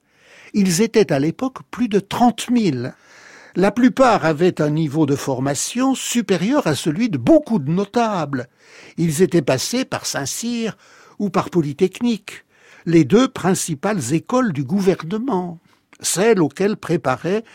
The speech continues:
les classes préparatoires des grands lycées. Leur traitement leur permettait de tenir un certain rang, de trois mille cinq cents francs par an pour un jeune sous-lieutenant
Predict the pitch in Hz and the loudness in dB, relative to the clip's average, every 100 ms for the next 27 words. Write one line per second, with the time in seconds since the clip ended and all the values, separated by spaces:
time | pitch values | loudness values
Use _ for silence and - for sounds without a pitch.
0 | - - - 147 165 185 - - 160 147 | -20 -14 -6 -4 0 0 -2 -4 -4 -2
1 | 127 135 208 220 147 143 117 147 170 170 | -4 -4 -4 -4 -4 -6 -6 -6 -6 -6
2 | - 143 156 - _ _ - - 220 247 | -6 -6 -6 -10 _ _ -20 -8 2 2
3 | - - 240 - 294 285 208 175 - 226 | 2 2 2 2 0 2 4 2 2 -2
4 | 180 156 - 254 151 - 165 233 185 139 | 2 0 0 -2 -2 -2 -2 -2 -2 -4
5 | 170 - 185 208 131 147 156 185 190 _ | -4 -4 -2 -2 -2 0 0 -4 -10 _
6 | - - - 139 202 196 208 233 226 214 | -20 -20 -12 4 4 4 2 4 4 2
7 | - 180 165 - 165 - 165 151 - 139 | 2 0 0 0 -2 -2 0 0 2 -2
8 | 117 147 139 135 143 139 120 196 190 - | 0 0 0 -2 -4 -4 2 2 2 -2
9 | - 175 139 151 - 160 214 262 | -6 -4 0 -2 -2 -2 0 2